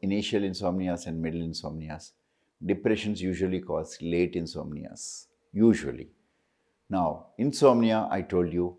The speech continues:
is the most and common and the first symptom to occur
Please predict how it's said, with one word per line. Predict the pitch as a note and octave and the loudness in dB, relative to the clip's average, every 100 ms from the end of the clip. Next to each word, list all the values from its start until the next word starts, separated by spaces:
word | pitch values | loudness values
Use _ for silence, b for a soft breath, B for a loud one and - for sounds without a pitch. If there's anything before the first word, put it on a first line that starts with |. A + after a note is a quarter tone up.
| _ _ _ | _ _ _
is | - G#2 G2+ F2+ - _ _ _ _ - | -4 -2 -2 -4 -14 _ _ _ _ -10
the | F#2 | -6
most | E2+ E2 F#2+ A#2 D3 - - A#2+ _ _ _ _ _ _ _ - | -4 0 4 4 4 -2 -12 -12 _ _ _ _ _ _ _ 0
and | F#2 F#2+ - | 2 0 -6
common | F#2 F2+ G2 A#2 D#3+ D#3 - | 0 4 4 2 0 -4 -6
and | G2+ | -6
the | F#2+ | -4
first | G2 - B2+ D3 - | -6 4 4 4 0
symptom | B2 G2+ G2+ F#2 | -4 -2 -6 -4
to | E2+ | -6
occur | D#2+ - D#2+ | -6 -6 -6